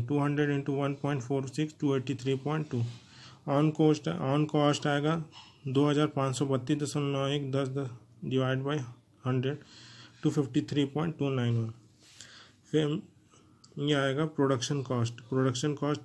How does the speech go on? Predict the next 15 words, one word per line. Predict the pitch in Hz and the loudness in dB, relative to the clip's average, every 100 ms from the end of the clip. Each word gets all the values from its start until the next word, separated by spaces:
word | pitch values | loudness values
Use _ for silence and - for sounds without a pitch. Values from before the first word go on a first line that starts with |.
| - | 0
तीनों | 143 156 170 | 4 4 6
को | 165 | 4
ऐड | 147 - 139 139 | 2 0 2 2
करेंगे, | 139 131 123 123 117 - - | 4 0 2 -2 -4 -8 -4
दो | 120 135 | 0 2
हज़ार | 139 147 143 | 2 0 0
पाँच | 135 131 | -2 0
सौ | 135 | 0
बत्तीस, | 123 123 151 151 - - - - - | 0 0 -2 -2 -6 -20 -20 -20 2
टू | 139 | 4
एटी | 135 143 | 6 4
थ्री, | 139 147 151 | 2 4 4
टू | 151 131 | 2 0
फिफ्टी | 135 131 120 | -2 0 -2
थ्री, | 123 120 | 0 -2